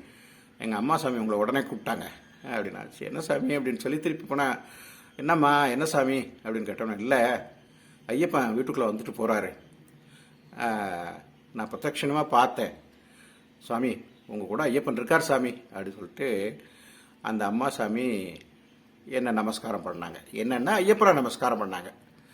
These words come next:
இது எதுக்கு சொல்ல வரேன் இந்த நிகழ்வு அப்படின்னா, ஐயப்பனுக்கு எளிமை தான் முக்கியம், அதே நேரத்துல ஆத்மார்த்தமான பக்தி. நீங்க ஒரு மணி நேரம், ரெண்டு மணி நேரம் சாமி கும்பிடணும், ஐம்பது பாட்டு பாடணும், நூறு பாட்டு பாடணும் அப்படிங்கிறதுனால இல்ல,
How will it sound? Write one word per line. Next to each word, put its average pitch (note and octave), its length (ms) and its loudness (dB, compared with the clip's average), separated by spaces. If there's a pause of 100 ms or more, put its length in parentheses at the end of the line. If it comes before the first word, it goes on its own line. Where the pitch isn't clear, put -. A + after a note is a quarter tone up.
(540)
இது A#2 140 -4
எதுக்கு F#3+ 300 0
சொல்ல D3 340 8
வரேன் C3+ 140 8
இந்த B2 120 2
நிகழ்வு B2+ 340 2
அப்படின்னா, A#2 720 0 (1200)
ஐயப்பனுக்கு D3+ 640 0
எளிமை E3 360 4
தான் D#3 160 6
முக்கியம், B2+ 500 -2 (640)
அதே B2+ 200 4
நேரத்துல C#3+ 460 2 (140)
ஆத்மார்த்தமான D3 800 4
பக்தி. - 400 -6 (880)
நீங்க C3+ 240 0
ஒரு C#3 180 4
மணி E3+ 200 6
நேரம், F3+ 180 10
ரெண்டு D#3 220 4
மணி D#3+ 140 2
நேரம் E3 160 4
சாமி D3 240 2
கும்பிடணும், C3+ 500 2 (580)
ஐம்பது C#3+ 320 4
பாட்டு D3+ 240 6
பாடணும், C#3+ 300 6
நூறு C#3+ 240 2
பாட்டு C#3+ 240 6
பாடணும் A#2+ 200 2
அப்படிங்கிறதுனால A2+ 580 0
இல்ல, G#2+ 340 -2